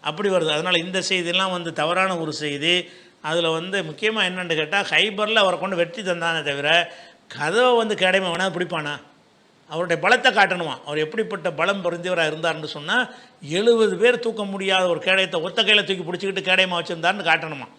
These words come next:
எழுபது பேருக்கு தூக்க முடியலையா, ஒத்த கையில இப்படி தூக்கிட்டாரு. இது எதுக்கு இந்த பில்டப்பு? மு-, அது சொல்றாங்க. அப்ப அந்த, அந்த கதையுடைய அம்சமே நம்மளுக்கு பொய்ன்னு காட்டிடுது. எந்த அம்சம்?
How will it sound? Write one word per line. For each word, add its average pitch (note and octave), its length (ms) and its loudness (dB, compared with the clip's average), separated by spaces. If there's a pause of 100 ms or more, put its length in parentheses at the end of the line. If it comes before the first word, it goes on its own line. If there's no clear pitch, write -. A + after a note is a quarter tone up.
(560)
எழுபது F3 420 0
பேருக்கு G3+ 280 0
தூக்க F#3+ 180 -4
முடியலையா, F3+ 580 -2
ஒத்த G3 220 -4
கையில G3+ 220 2
இப்படி D#3+ 60 -8
தூக்கிட்டாரு. E3+ 380 -2
இது E3 240 0
எதுக்கு G#3 260 -4
இந்த F#3 160 -8
பில்டப்பு? F#3 600 -2 (640)
மு-, F3+ 120 -2
அது F3 260 0
சொல்றாங்க. G#3 600 4
அப்ப F3 240 0
அந்த, F#3 340 2
அந்த F3 240 -2
கதையுடைய G3 440 4
அம்சமே A3+ 420 0
நம்மளுக்கு G#3 440 -4
பொய்ன்னு A3 240 -2
காட்டிடுது. E3+ 460 2 (460)
எந்த G3 240 -2
அம்சம்? F3+ 440 -4